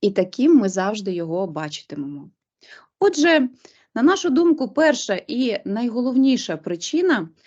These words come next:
це високий розвиток економіки. Розпочати хочу з того, що, е, скажу вам, що навіть перебуваючи під санкціями, Іран повністю забезпечує свій внутрішній ринок усіма необхідними товарами,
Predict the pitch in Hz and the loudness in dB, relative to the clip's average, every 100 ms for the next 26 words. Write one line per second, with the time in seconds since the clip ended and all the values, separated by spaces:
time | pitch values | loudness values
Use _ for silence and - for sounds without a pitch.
0 | _ - 320 349 277 - 320 277 233 208 | _ -6 -2 0 -2 -2 -4 -2 -2 -2
1 | 214 220 220 208 - - 190 196 180 151 | -4 -6 -6 -10 -10 -10 -6 -4 -2 -2
2 | 147 143 - - _ - - - 247 302 | -6 -10 -20 -20 _ -20 -8 -4 -2 0
3 | 349 370 311 311 285 247 - 403 339 - | 0 0 0 -2 -4 -6 -2 0 0 -2
4 | - 233 226 220 - _ - 202 196 196 | -2 0 0 -4 -12 _ -4 0 0 -2
5 | 226 220 269 262 208 220 214 254 240 - | -4 0 2 2 0 -2 0 0 -2 -2
6 | 208 202 208 202 175 202 196 208 311 339 | -2 0 0 0 -2 -6 -6 -4 0 2
7 | 339 - 202 185 185 - 208 233 294 277 | 0 -2 -4 -2 -4 -4 -2 0 4 2
8 | 247 254 269 240 208 202 196 196 196 220 | 2 0 2 2 0 -6 -4 -6 -4 -4
9 | 208 196 170 190 190 202 202 180 170 190 | -2 -4 -4 -2 -2 -2 -4 -8 -6 -2
10 | 240 285 240 185 - 202 233 226 180 170 | 2 2 0 -4 -6 -2 0 0 -2 -2
11 | 214 185 180 175 190 196 240 226 202 185 | -2 -2 -2 -2 -2 0 0 0 0 -2